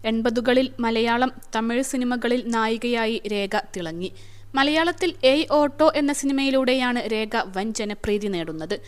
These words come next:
മീനുക്കുട്ടി എന്ന കഥാപാത്രത്തെ മറക്കാൻ ഇന്നും ആരാധകർക്ക് കഴിഞ്ഞിട്ടില്ല. കിഴക്കുണരും പക്ഷി, ദശരഥം തുടങ്ങിയ സിനിമകളിലും ശ്രദ്ധേയ വേഷം രേഖക്ക് ലഭിച്ചു. തമിഴിലും ജനപ്രീതി നേടാൻ കഴിഞ്ഞ രേഖ പിൽക്കാലത്ത്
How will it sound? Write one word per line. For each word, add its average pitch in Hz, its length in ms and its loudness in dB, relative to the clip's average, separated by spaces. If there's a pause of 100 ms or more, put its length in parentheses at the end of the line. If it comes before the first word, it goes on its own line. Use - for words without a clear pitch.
(320)
മീനുക്കുട്ടി 269 600 2
എന്ന 285 200 2
കഥാപാത്രത്തെ 262 720 2
മറക്കാൻ 240 540 -2
ഇന്നും 226 300 0 (100)
ആരാധകർക്ക് 202 840 -2
കഴിഞ്ഞിട്ടില്ല. 170 600 -4 (500)
കിഴക്കുണരും 339 580 2
പക്ഷി, 302 480 2
ദശരഥം 254 600 0
തുടങ്ങിയ 262 400 2
സിനിമകളിലും 226 680 -2
ശ്രദ്ധേയ 208 520 -2
വേഷം 214 460 -4
രേഖക്ക് 196 460 -4
ലഭിച്ചു. - 420 -8 (500)
തമിഴിലും 262 480 0
ജനപ്രീതി 240 580 0
നേടാൻ 262 360 2
കഴിഞ്ഞ 254 340 2
രേഖ 240 340 0 (120)
പിൽക്കാലത്ത് 226 680 -2